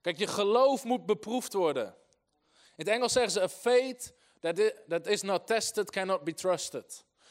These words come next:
Een geloof wat niet getest is, kan je niet vertrouwen.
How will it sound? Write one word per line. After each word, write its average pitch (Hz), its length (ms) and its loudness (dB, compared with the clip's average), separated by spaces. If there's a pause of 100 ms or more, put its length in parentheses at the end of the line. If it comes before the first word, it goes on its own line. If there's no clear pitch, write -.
(140)
Een 175 140 -6
geloof 220 440 4
wat 226 140 2
niet 233 160 -2
getest 247 540 0
is, 202 200 0
kan 202 200 0
je 202 60 -2
niet 202 180 -4
vertrouwen. 185 680 -2